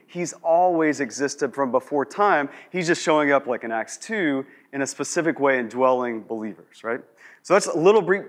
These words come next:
brief background on the Holy Spirit. We're gonna get to that just a little bit in each part of this series, uh, 'cause I know we all come from different places, but hopefully that helps you. But tonight,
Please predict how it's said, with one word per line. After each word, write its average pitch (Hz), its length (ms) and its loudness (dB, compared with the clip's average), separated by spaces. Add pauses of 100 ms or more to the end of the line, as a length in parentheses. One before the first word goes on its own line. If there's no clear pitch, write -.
(100)
brief 175 260 2
background 170 400 4
on 151 240 4
the 135 80 2
Holy 151 220 2
Spirit. 156 320 0
We're 165 80 2
gonna 131 180 0
get 156 160 2
to 160 100 -4
that 147 320 4
just 139 200 -8
a - 20 -6
little 147 220 0
bit 135 160 2
in 120 100 -6
each 143 240 -8
part 147 180 -2
of 135 60 -6
this 135 180 -6
series, 135 440 -2 (320)
uh, 110 120 2
'cause 113 200 -6
I - 20 0
know 127 140 2
we 131 100 2
all 117 160 4
come 120 180 -6
from 117 140 -6
different 107 260 -10
places, 104 360 -6
but 107 120 -6
hopefully 151 300 2
that 123 160 2
helps 110 260 -6
you. 107 220 -6 (800)
But 147 120 0
tonight, 170 460 4